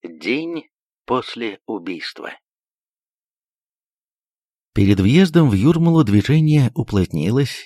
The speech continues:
и он напряженно всматривался в проезжающие автомобили. На обочине стояла полицейская машина с включённым проблесковым маячком. Расхаживающий возле неё полицейский взмахнул полосатым жезлом.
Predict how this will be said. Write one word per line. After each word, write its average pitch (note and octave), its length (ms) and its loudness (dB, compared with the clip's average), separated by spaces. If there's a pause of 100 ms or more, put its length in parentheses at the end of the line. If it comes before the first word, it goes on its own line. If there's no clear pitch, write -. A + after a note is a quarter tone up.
и D#2 120 -6
он G#2 220 0
напряженно F#2+ 640 -2
всматривался C3 920 -4
в - 80 -20
проезжающие F2 720 -2
автомобили. B1 580 -8 (760)
На F#2 240 -2
обочине D#2+ 500 -2
стояла G#2 480 -2
полицейская E2 680 -4
машина D#3+ 380 -2
с - 60 -14
включённым E3 680 -4
проблесковым G#2 680 -4
маячком. - 600 -4 (640)
Расхаживающий G2 1080 0
возле F2 360 -2
неё E2 260 0
полицейский G2 640 -2
взмахнул F#2+ 540 -4
полосатым D2+ 540 -8
жезлом. B2+ 480 -2